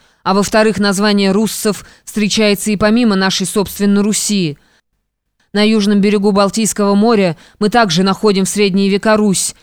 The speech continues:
неман, пруссов, Рузию или Русцию, рутынов, руян или ругиан и тому подобное. Все эти названия имеют между собою тесную филологическую связь, но нисколько не означают колонистов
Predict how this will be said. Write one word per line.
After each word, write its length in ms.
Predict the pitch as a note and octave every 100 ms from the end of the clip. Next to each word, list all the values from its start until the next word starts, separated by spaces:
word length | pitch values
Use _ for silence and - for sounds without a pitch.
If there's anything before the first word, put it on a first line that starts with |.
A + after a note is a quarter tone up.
| _
неман, 560 | - A3 A3 F#3 F3 D#3 _ _ _
пруссов, 720 | G3 A3 B3 - - A3 - - -
Рузию 600 | G3+ G#3+ A#3+ F#3 G#3+ G#3+
или 220 | G#3+ G3+
Русцию, 760 | F#3+ G#3 G#3 - - G#3 G3+ F#3 - -
рутынов, 640 | G3+ A#3+ A#3 A3+ G#3+ -
руян 560 | G3+ G3 F#3+ G#3 G#3 G3
или 200 | G#3 A3+
ругиан 560 | A3+ A3 G3 G#3 F3+ F3
и 160 | F3
тому 260 | F#3+ G#3 A#3
подобное. 800 | A#3+ G3+ F#3 E3+ E3+ D#3+ D3+ D3+ - _ _ _
Все 220 | - A3+ A#3+
эти 120 | G#3+
названия 640 | A3+ G#3+ G#3 A3+ A3 G#3 G#3
имеют 280 | G#3+ A3
между 300 | A3 A3 G3
собою 400 | G3+ A3 G3 A3
тесную 480 | G#3 A3+ A3+ A3 G#3
филологическую 880 | G3 A3 G3+ G3+ G3+ G#3 F#3 - G#3+
связь, 520 | G3 G3+ A3+ G3 - - _ _
но 120 | - A3
нисколько 500 | G#3+ - C4 B3 G#3
не 120 | G3
означают 600 | F#3 F#3+ F3+ A#3 A3+ G3+
колонистов 640 | - F#3+ F#3+ G#3+ - G3+